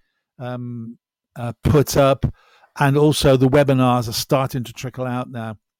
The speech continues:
Um, I've seen one this morning from, um, uh, from Eventbrite, a, a list of different things. And I, I, it only came in this morning, so I haven't had a chance to go and look at it. But they look as though there's some useful stuff on there. Um,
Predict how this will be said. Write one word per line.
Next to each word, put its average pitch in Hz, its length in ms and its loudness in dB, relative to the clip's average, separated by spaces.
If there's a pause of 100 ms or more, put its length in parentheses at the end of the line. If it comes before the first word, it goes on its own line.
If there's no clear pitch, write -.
(160)
Um, 120 200 -8
I've 135 140 -8
seen 175 340 -4
one 147 200 -6
this 131 240 -12
morning 143 400 -8
from, 131 680 -8 (840)
um, 127 680 -6 (420)
uh, 123 600 0
from 127 460 0
Eventbrite, 127 840 0 (220)
a, 127 180 -2
a - 20 2
list 139 380 0
of 117 140 -4
different 120 340 -8
things. 117 360 -6
And 127 80 -2
I, 131 280 -4
I, 127 80 -6
it 151 160 -2
only 165 180 0
came 147 280 -2
in 151 120 -2
this 135 220 -6
morning, 113 220 -2
so 120 140 -6
I 117 100 -2
haven't 160 180 -4
had 165 100 -4
a - 40 -20
chance 127 280 -10
to 131 80 -12
go 123 140 -8
and 123 120 -8
look 123 180 -10
at 110 100 -10
it. 107 140 -10 (280)
But 139 140 2
they 135 100 4
look 147 240 4
as 131 80 -2
though 127 100 4
there's 123 120 2
some 113 160 0
useful 120 300 -2
stuff 113 300 -8
on 117 140 -4
there. 110 240 -4 (1080)
Um, 127 500 -2